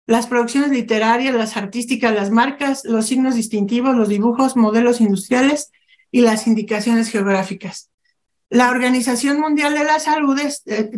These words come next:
perdón, la Organización Mundial de la Propiedad Intelectual establece que el propietario o titular de, el, de la intelectual o del producto en cuestión, puede hacer uso de esto como le plazca. O sea, tú lo puedes regalar, lo puedes vender,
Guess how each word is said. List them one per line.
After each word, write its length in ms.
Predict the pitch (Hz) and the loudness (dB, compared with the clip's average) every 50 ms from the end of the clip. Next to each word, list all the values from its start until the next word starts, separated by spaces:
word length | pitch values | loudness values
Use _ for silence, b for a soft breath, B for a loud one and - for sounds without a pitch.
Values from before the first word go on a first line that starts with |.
| 202 202 220 | -6 -2 0
perdón, 320 | 254 240 240 262 277 269 | 2 2 4 4 4 4
la 80 | 254 233 | 4 2
Organización 360 | 226 226 226 226 220 262 269 | 2 0 0 0 2 2 2
Mundial 260 | 285 294 294 277 277 | 2 2 2 2 2
de 80 | 269 269 | 2 2
la 100 | 262 247 | 0 0
Propiedad 260 | - 214 208 226 240 | -2 -2 0 0 2
Intelectual 640 | 262 269 277 277 277 277 269 262 277 - 302 285 285 | 2 0 0 -2 -2 -2 -4 -4 -2 0 -2 0 0
establece 500 | 285 285 285 269 233 226 233 226 254 240 | -2 -2 -2 -2 0 0 -2 -2 -4 -6
que 100 | - - | -6 -6
el 160 | 214 208 196 196 | -6 -6 -6 -6
propietario 600 | 208 202 196 208 208 202 196 233 254 277 277 240 | -8 -6 -4 -4 -2 -2 0 0 0 0 0 0
o 80 | 214 - | -2 -2
titular 580 | 214 202 196 - 202 202 220 220 226 226 - - _ _ _ _ _ _ _ _ _ _ - | -4 -6 -4 -2 0 2 2 0 0 -2 -8 -16 _ _ _ _ _ _ _ _ _ _ -6
de, 800 | 214 208 240 247 247 247 240 - 233 226 220 220 220 214 214 214 | -2 0 2 2 2 2 0 0 0 0 2 2 2 2 2 2
el, 300 | 214 214 214 208 202 208 | 2 2 0 -2 -2 -2
de 120 | 202 226 220 | -2 0 0
la 80 | 220 | 0
intelectual 600 | 214 214 202 202 214 208 208 202 - - 233 277 | 0 0 0 -2 -2 -2 -2 -2 -2 0 0 2
o 40 | 277 | 2
del 140 | 254 240 - | 0 0 0
producto 300 | - 214 214 214 - 247 | -2 -2 -2 -2 -2 -4
en 80 | 254 | -2
cuestión, 500 | 247 262 269 285 285 - 320 339 339 359 - | -2 -2 -2 -2 -2 -2 -4 -4 -4 -4 -2
puede 260 | - 269 277 277 277 | 0 2 2 2 2
hacer 340 | 269 269 269 - 269 254 247 | 0 0 0 0 0 0 0
uso 180 | 247 226 247 | 0 0 2
de 100 | 233 240 | 2 2
esto 300 | 277 269 - 302 302 294 294 | 2 0 -2 -4 -4 -2 0
como 240 | - 226 214 208 202 | 0 0 0 -2 -4
le 160 | 196 196 190 | -4 -4 -6
plazca. 540 | - - 202 196 190 - - - - 175 175 | -8 -8 -6 -6 -6 -6 -6 -8 -8 -8 -6
O 60 | 180 | -2
sea, 200 | - 233 240 233 | 0 0 0 0
tú 180 | 294 294 302 | -2 -2 0
lo 220 | 302 294 269 - - | 0 0 0 0 2
puedes 260 | 269 262 262 254 226 | 2 2 2 2 0
regalar, 640 | 220 208 196 196 202 220 240 302 311 311 311 311 294 | 0 0 -2 -2 -2 -2 0 0 0 0 0 0 2
lo 180 | 269 233 202 202 | 2 0 0 2
puedes 240 | 254 262 262 254 226 | 2 2 2 2 0
vender, 640 | 220 202 196 196 196 233 269 285 285 294 294 285 | -2 -2 0 0 0 2 2 2 0 0 -2 -4